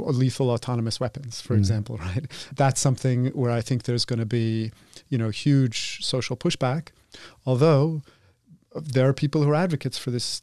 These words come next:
Speaker 1: technology. Uh, John Yoo, uh, who you may remember wrote the torture memo,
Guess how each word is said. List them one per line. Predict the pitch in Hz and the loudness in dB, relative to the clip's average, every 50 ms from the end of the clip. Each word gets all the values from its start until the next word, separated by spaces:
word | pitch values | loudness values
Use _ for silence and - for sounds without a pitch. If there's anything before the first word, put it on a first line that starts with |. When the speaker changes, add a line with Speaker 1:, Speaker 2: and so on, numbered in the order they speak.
| _ _ | _ _
Speaker 1:
technology. | - 123 - 120 117 127 143 131 165 185 185 170 - - - | -10 -6 -4 -2 -2 -2 -2 -2 -2 -2 -2 -2 -4 -6 -4
Uh, | - 131 123 123 120 120 120 - | -2 -2 0 0 0 -2 -2 -2
John | 127 - 123 127 127 127 123 | -2 -2 0 0 2 2 2
Yoo, | 123 131 151 170 185 185 - - _ _ _ _ _ | 2 2 2 0 0 -2 -6 -10 _ _ _ _ _
uh, | - 127 120 120 120 | -4 -2 -2 -2 -2
who | - - 131 127 | -2 -2 -2 0
you | 120 117 | 0 0
may | 123 120 120 | 0 0 0
remember | 117 113 117 110 113 117 | 0 0 -2 -2 -2 -2
wrote | 110 117 117 117 - | -2 -2 -4 -4 -6
the | 123 | -10
torture | - - 127 120 - - 123 | -6 -6 -6 -6 -4 -4 -2
memo, | 127 127 127 139 147 151 | -2 0 0 0 0 -2